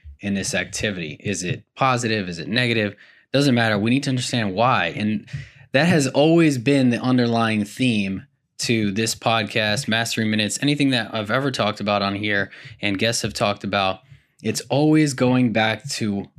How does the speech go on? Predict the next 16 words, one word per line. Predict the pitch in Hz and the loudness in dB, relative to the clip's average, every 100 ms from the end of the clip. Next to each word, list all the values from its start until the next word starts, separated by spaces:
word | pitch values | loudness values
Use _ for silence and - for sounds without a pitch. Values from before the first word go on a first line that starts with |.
| - | -14
why, | 90 104 110 92 82 | -4 0 2 0 -2
asking | 92 113 - 123 | -4 -4 -2 -2
that | 113 107 | -2 -6
question, | - 107 104 - 101 - - - - _ | -6 -6 -4 -4 -6 -8 -18 -20 -20 _
why | 87 95 123 | -4 0 2
are | 127 | 2
we | 123 | 2
doing | 113 113 113 | 0 0 0
something? | 107 110 104 107 107 104 - - - - | -2 -4 -2 -2 0 -2 -6 -20 -20 -10
Why | 92 104 113 | -2 0 2
are | 110 | 2
we, | 107 110 107 107 104 - _ _ _ | 0 0 2 2 0 -2 _ _ _
uh, | - 95 90 90 - _ | -4 -2 0 -2 -6 _
not | 107 104 156 127 | -6 -2 -2 -2
doing | 104 95 98 | -4 -2 -4
something? | - 95 - 101 101 | -4 -4 -2 -2 -2